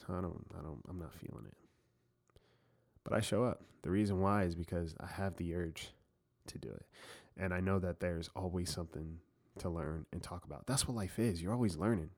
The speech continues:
right? Life will teach you. It's up to you to learn. But I will tell you, you're always learning something. It's just up to you to learn it and digest that information. So that's kinda where I've been.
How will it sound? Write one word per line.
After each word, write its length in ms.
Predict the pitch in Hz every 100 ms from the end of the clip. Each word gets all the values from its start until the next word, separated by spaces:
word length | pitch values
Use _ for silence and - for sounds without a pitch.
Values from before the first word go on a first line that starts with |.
| _
right? 240 | 87 120 - - - - - _ _ _ _ _ _ - _ _ _ _ _ _ _ -
Life 260 | 123 147 151
will 80 |
teach 400 | 123 - 151 -
you. 240 | 95 85 87 - - - - - - _ _ _ _ 101
It's 140 | 95
up 120 | 117
to 100 | -
you 80 | 104
to 80 | 85
learn. 300 | 90 73 - - _ _ _ _ _ _ _ _ _ _ _ _ _ -
But 100 | 98
I 60 |
will 160 | 95 95
tell 140 | 104
you, 100 | 92
you're 200 | 90 87 -
always 320 | 98 95 87
learning 220 | 90 80
something. 360 | - 80 - - -
It's 180 | 95 -
just 180 | - -
up 160 | 82 -
to 140 | -
you 240 | 78 76 78 -
to 80 | - 78
learn 180 | 101 82
it 80 | - _ _
and 100 | 95
digest 420 | 85 82 87 82 78
that 120 | 67
information. 520 | - - 60 - -
So 240 | - - - - - - - _ -
that's 180 | -
kinda 220 | - 330 285
where 160 | 208
I've 140 | 170 143
been. 300 | 165 110